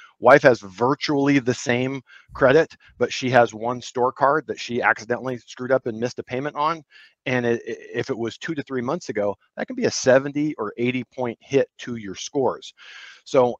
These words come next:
it, it's looking at all of these things, not in a vacuum, but combining them together.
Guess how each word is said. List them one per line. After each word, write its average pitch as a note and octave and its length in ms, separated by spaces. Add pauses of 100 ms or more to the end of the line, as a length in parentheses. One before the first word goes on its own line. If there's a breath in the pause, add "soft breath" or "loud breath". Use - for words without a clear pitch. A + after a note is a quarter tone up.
(100)
it, C3 160 (220)
it's B2+ 240
looking F#3+ 400
at C#3 80
all C#3 400
of C#3+ 80
these C#3+ 200
things, B2+ 360
not A2+ 180
in C#3+ 80
a E3+ 60
vacuum, A#2+ 420
but G#2 140
combining A2+ 420
them A2+ 100
together. G#2 640